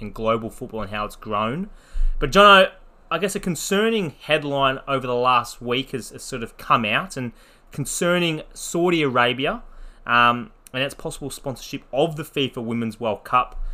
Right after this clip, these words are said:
uh, later this year. Reports have suggested that Visit Saudi, which is the official Saudi Arabian tourism authority,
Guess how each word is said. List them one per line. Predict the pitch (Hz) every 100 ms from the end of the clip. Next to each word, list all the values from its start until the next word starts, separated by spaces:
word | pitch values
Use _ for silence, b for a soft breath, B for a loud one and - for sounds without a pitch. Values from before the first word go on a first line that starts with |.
| b
uh, | - 117
later | 123 120 123
this | 110 - 117
year. | 123
Reports | 143 - - - -
have | 143
suggested | 131 135 123 127
that | - -
Visit | 104 151 160 180
Saudi, | - - 123 131 208
which | 160 -
is |
the | 113
official | 120 - 127 131
Saudi | - 120 120 120
Arabian | 117 113 110 110
tourism | 101 - 123 110 110 -
authority, | 113 - 120 117 120 233